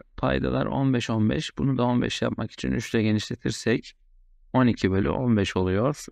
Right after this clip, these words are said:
Üç ile genişletince üç kere dört, on iki, üç kere beş, on beş. Şimdi en küçük olan yedi bölü on beş. Sonra sekiz bölü on beş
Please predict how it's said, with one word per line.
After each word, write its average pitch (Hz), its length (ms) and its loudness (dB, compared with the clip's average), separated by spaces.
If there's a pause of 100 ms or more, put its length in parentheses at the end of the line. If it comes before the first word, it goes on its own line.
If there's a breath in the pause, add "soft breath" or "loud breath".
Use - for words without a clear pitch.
Üç - 260 -6
ile 123 120 2
genişletince 101 640 0
üç - 220 -2
kere 98 220 0
dört, 90 180 0
on 120 100 2
iki, 120 180 0
üç - 140 0
kere 98 220 0
beş, - 160 -4
on 92 200 -2
beş. - 200 -12 (880)
Şimdi - 120 -2
en 147 240 2
küçük - 320 -6
olan 120 300 2
yedi 123 400 2
bölü 107 200 2
on 90 320 0
beş. - 500 -2 (1080)
Sonra 139 580 2 (140)
sekiz 113 520 -2
bölü 131 180 2
on 135 220 2
beş 143 380 -2